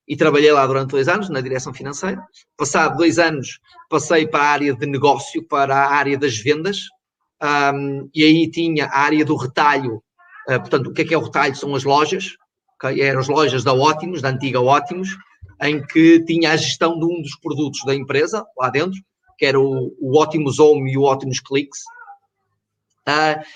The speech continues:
e fazia o país inteiro, de norte a sul, eu ia a todas as lojas,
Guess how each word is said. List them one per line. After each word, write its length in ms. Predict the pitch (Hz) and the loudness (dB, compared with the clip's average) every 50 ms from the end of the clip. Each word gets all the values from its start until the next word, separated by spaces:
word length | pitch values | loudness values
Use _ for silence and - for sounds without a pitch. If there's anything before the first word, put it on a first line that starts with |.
| - - | -8 -4
e 100 | 160 160 | -4 0
fazia 360 | 160 175 175 127 185 190 180 | 2 2 2 4 6 6 6
o 100 | 165 - | 6 6
país 240 | 180 180 175 147 151 | 4 2 2 2 -2
inteiro, 380 | 175 156 139 160 143 127 117 | -6 -2 0 0 0 0 -2
de 80 | 113 120 | -4 -6
norte 300 | 147 170 170 156 156 180 | -2 -2 -2 -2 -2 -4
a 20 | |
sul, 280 | 156 - - 190 185 170 | -6 0 2 2 4 4
eu 120 | 165 156 | 2 2
ia 140 | 160 160 147 | 2 0 0
a 20 | - | -2
todas 280 | - 156 156 151 135 | -2 -4 -2 -2 -2
as 120 | 139 135 131 | -4 -2 0
lojas, 580 | 156 165 175 175 165 147 143 160 151 - - | 2 4 4 4 2 0 -2 -6 -6 -8 -12